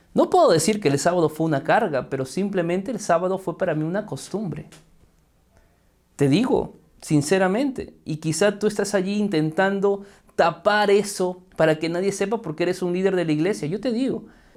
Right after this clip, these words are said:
el ser humano muchas veces cae en una zona de confort donde se olvidó lo que es la delicia del día sábado.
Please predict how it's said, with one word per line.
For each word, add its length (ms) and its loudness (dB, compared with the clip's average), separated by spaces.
el 140 4
ser 160 6
humano 260 6
muchas 340 4
veces 360 0
cae 480 2
en 80 6
una 240 0
zona 260 -2
de 160 -2
confort 440 0
donde 280 0
se 220 -4
olvidó 400 0
lo 160 -2
que 80 -2
es 80 0
la 100 2
delicia 380 0
del 180 0
día 220 0
sábado. 500 -8